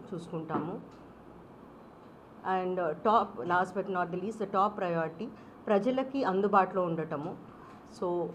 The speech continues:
people centric decisions తీసుకుంటూ ఎప్పుడు ప్రజలకి అందుబాటులో ఉంటాను. ఆ, నేను ఆఫీస్లో ఎప్పుడైనా కానీ anybody can walk into my office and, ఆ, ఫోన్ అందరి దగ్గర ఉంటుంది, డిస్ట్రిక్ట్ ఎస్పీ నంబర్ మీ దగ్గర ఉంటుంది.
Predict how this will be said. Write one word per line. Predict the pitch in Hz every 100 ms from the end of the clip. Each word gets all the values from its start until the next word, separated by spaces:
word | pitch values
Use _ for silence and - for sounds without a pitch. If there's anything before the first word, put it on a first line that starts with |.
| - - - -
people | 240 247 285 269
centric | 226 214 220
decisions | 214 185 175 214 208
తీసుకుంటూ | 202 175 - 190 180 190 202 - - - -
ఎప్పుడు | 190 - 254
ప్రజలకి | 269 190 208 196 214
అందుబాటులో | 180 175 180 185 180 185
ఉంటాను. | 170 160 160 160 208 - - - - - -
ఆ, | 175 175 170 165 - - - - - -
నేను | 196 202 196 202 196 180
ఆఫీస్లో | 170 185 240 233 240 233
ఎప్పుడైనా | 185 - 214 208 202
కానీ | 196 196 208
anybody | 190 220 208 214
can | 220 196
walk | 170 156 175
into | 170
my | 170 170
office | 156 139 139 233 - - - - - - - - 180 175
and, | 175 170
ఆ, | 170 165 160 - - - - - -
ఫోన్ | 220 233 240 -
అందరి | - 190 202 202
దగ్గర | 180 196
ఉంటుంది, | 180 170 170 175 202
డిస్ట్రిక్ట్ | 185 170 - 175
ఎస్పీ | 175 170 185
నంబర్ | 170 165 175
మీ | 175
దగ్గర | 170 165 180
ఉంటుంది. | 170 170 180 180